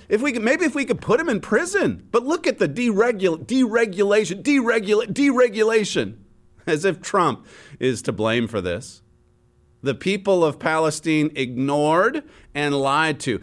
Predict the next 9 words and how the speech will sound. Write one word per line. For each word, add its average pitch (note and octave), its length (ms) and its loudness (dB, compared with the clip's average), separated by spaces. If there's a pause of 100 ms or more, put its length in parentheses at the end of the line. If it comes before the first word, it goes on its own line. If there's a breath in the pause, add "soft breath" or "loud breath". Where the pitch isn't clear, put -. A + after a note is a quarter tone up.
(160 loud breath)
That's A3 440 0
the F#3+ 160 0
scandal E3+ 640 0
here. F#2+ 380 -8 (320)
These B3 260 0
are C#4 100 0
not A#3 280 0
stupid F#3 500 -2
people. C#4+ 580 0